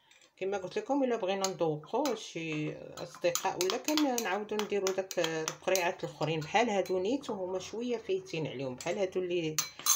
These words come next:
اللي درت صغيره وهي فايته عليها شويه في هذا. ها هي دابا انا سديتها هكايا،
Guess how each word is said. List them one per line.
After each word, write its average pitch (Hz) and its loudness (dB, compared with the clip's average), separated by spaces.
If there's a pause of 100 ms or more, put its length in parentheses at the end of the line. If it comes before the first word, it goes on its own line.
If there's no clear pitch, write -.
(280)
اللي 151 -2
درت 147 -6
صغيره 156 -4 (800)
وهي 156 0
فايته 151 -4
عليها 123 -2
شويه 170 -4
في 151 -10 (1300)
هذا. 156 -10 (1120)
ها 143 -10
هي 131 -10
دابا 127 -12 (100)
انا 117 -12
سديتها - -14 (4000)
هكايا، 131 -16